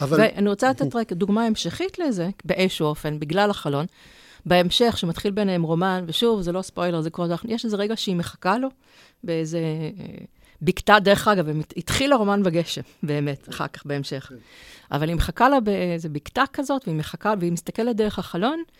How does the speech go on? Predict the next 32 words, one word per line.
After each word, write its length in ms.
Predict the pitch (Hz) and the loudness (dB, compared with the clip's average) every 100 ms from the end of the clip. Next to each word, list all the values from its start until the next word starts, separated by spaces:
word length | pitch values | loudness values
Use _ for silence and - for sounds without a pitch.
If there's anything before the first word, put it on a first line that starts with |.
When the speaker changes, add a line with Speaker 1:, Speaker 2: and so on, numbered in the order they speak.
| - - - _ - | -20 -20 -20 _ -8
Speaker 2:
ובהתחלה 520 | 160 156 - 170 165 | -6 -6 -6 0 4
לא 120 | 196 | 4
רואים 260 | 247 285 294 | 4 4 2
אותו, 300 | 277 254 220 | 0 -2 -4
ואחרי 260 | 170 180 170 | -4 -4 -4
זה 80 | 165 | -2
כן 180 | 254 269 | 0 4
רואים 240 | 240 247 | 4 4
אותו, 300 | 247 247 233 190 | 0 0 -2 -2
ודרך 540 | 185 160 160 170 175 | -6 -6 -4 -4 -4
החלון, 260 | 185 185 175 | -4 -2 0
ושוב 340 | 175 - 302 | 0 0 0
ושוב 280 | 285 - 254 | -2 0 0
המצלמה 500 | 214 185 - 185 214 | 0 -4 -4 -2 0
הולכת 480 | 220 202 202 202 - | 0 0 -2 -6 -4
לראות 280 | 190 196 - | 0 0 0
איפה 220 | 202 - | -4 0
הוא 80 | 208 | 2
נמצא 340 | 190 185 196 190 | 4 2 0 -2
שם 220 | - 170 | -2 -2
דרך 280 | 165 170 202 | 0 -2 -2
נקודת 300 | 185 170 185 | -4 -2 -2
מבטה, 380 | 160 165 165 160 139 | -4 -4 -4 -6 -4
בתוך 360 | 175 220 208 | 0 0 2
המסגרת 420 | 202 196 180 175 175 | 0 0 0 -2 -2
של 100 | 170 | -6
החלון. 340 | - 160 170 - - _ _ - - _ _ - | -4 -4 -4 -6 -18 _ _ -20 -20 _ _ -10
וזה 360 | 147 156 160 | -4 -2 -2
לא, 480 | 175 220 240 240 233 - | 0 4 6 4 2 0
זה 120 | 170 | -2
נורא 200 | 165 208 | -2 -2
יפה, 260 | 254 - | -2 -2